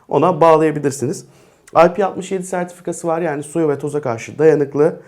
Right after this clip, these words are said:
Ee, kolay çiziliyor gibi bir yapısı var. Ben bir süre kullandım ama bir iki küçük çizik var üstünde. Onu söyleyebilirim. Ee, arkasındaki bu metal kısım çıkabiliyor ve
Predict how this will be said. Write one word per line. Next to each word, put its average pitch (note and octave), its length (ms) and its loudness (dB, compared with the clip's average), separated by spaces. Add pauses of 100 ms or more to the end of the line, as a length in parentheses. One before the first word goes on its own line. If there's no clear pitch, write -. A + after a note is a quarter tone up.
(360)
Ee, B2 200 -4 (160)
kolay A#3 340 2
çiziliyor G3 500 0 (220)
gibi E3 220 -4
bir F3 80 0
yapısı D#3+ 420 -4
var. D#3+ 260 2
Ben D#3 240 -6 (200)
bir F#3 120 -8
süre D3+ 260 -6
kullandım D3 360 -6
ama D3+ 180 -2
bir D#3 80 -8
iki D3+ 220 -12
küçük - 360 -20
çizik C3 340 -10
var D#3 220 2
üstünde. B2 500 -6 (360)
Onu C#3 180 -2
söyleyebilirim. C#3 720 -2 (580)
Ee, C3 280 -2 (160)
arkasındaki F#3 720 -2
bu E3+ 80 -2
metal E3 440 -2
kısım - 340 -8 (800)
çıkabiliyor D#3+ 500 -2
ve D#3+ 100 -2